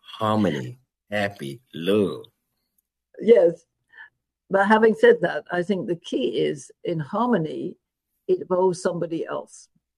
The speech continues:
Speaker 2: 'Cause one can be happy and on our own,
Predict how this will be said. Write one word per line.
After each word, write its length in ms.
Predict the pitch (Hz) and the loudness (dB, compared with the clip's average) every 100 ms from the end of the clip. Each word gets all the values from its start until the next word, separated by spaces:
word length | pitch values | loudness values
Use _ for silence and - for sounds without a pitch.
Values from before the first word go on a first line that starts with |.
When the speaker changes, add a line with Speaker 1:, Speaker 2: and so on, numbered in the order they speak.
| _ _ _ - | _ _ _ -6
Speaker 2:
'Cause 200 | 202 - _ - - - | -4 -4 _ -20 -20 -4
one 300 | 202 214 214 | 2 2 2
can 260 | 262 240 | 0 0
be 240 | 214 190 175 | 2 2 2
happy 760 | 165 175 - 175 170 165 156 _ _ _ _ _ | 0 -4 0 0 0 -2 -6 _ _ _ _ _
and 340 | 175 175 170 - - _ _ _ _ | -6 -4 -6 -10 -18 _ _ _ _
on 140 | 180 170 | -6 -4
our 160 | 160 | -4
own, 420 | 170 135 107 - | -4 -6 -12 -18